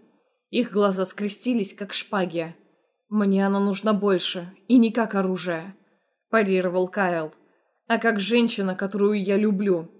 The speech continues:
и потому не желаю ей сделаться пешкой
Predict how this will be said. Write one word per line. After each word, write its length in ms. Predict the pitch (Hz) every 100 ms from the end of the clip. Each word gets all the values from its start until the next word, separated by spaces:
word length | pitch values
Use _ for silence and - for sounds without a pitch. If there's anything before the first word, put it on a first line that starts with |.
| _ -
и 100 | 262
потому 380 | 233 220 220
не 140 | 226 226
желаю 460 | 247 254 226 185
ей 160 | 180 208
сделаться 540 | 185 196 220 208 202
пешкой 600 | 208 247 226 - 180 160